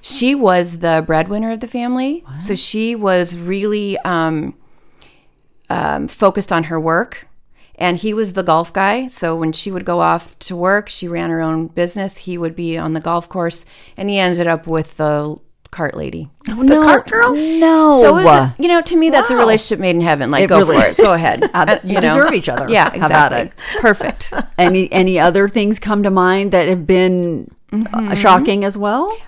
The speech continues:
Speaker 1: I had, um, a couple come in, and she, he, he was so in love with her, you could tell. And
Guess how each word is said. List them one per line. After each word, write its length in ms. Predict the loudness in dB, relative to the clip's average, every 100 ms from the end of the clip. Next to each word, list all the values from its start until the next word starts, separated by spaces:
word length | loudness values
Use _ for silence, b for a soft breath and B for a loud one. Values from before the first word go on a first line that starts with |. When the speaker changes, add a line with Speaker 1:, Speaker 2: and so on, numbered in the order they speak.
| -8 -2
Speaker 1:
I 220 | 0 0
had, 540 | 0 0 0 -2 -4
um, 260 | -6 -6 -6
a 80 | -6
couple 240 | -4 -4 -6
come 200 | -8 -6
in, 320 | -4 -6 -8
and 400 | -8 -8 -6 -8
she, 800 | -10 -12 -10 -10 -8 -8 -6 -8 -10 -8
he, 560 | -8 -6 -6 -2 -2 -4 -8 -10 -8
he 180 | -4 -2
was 160 | -2
so 240 | -2 -2 0
in 120 | 0
love 160 | 0
with 140 | -2 -6
her, 260 | -8 -8 -10
you 140 | -10
could 120 | -10
tell. 400 | -6 -4 -4 -6 b b b b b -4
And 480 | 0 2 2 -2